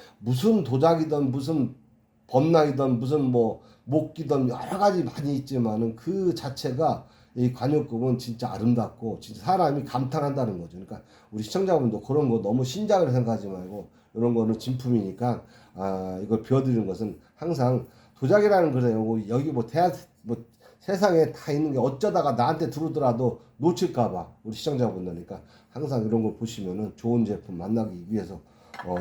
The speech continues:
보여드리는 거니까 많이, 어, 공부가 됐으면 좋겠네요. 이거 한번 지름 한번 재볼게요. 이 지름이 이거는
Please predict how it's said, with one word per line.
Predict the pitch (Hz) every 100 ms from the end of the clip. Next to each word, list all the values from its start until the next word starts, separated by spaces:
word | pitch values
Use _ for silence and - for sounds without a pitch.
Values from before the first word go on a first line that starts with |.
| 85
보여드리는 | 131 143 120 110 101
거니까 | 92 90 104
많이, | 87 - 120 101 - - _
어, | 95 92 87
공부가 | 131 139 139
됐으면 | 113 - 95 82
좋겠네요. | 113 117 113 95 80 - - -
이거 | -
한번 | 131 127
지름 | - 151 165
한번 | 139 120
재볼게요. | - 123 110 113
이 | 110
지름이 | - - 156 160 151
이거는 | 135 143 180 202